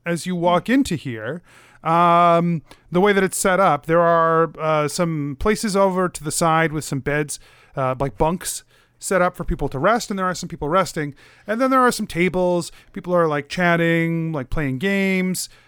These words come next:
Uh, there's a place to, for drinks.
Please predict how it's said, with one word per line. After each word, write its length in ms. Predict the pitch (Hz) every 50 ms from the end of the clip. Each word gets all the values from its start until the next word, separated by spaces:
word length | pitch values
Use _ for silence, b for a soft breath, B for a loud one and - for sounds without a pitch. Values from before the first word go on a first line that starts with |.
| b b b
Uh, 640 | 160 156 156 151 147 151 151 147 143 143 143 143 143
there's 280 | 127 147 156 147 135
a 40 | 147
place 380 | 143 - 175 160 156 - - -
to, 320 | - - 170 160 156 143
for 140 | - - 156
drinks. 560 | 131 - 247 269 247 240 226 - - - -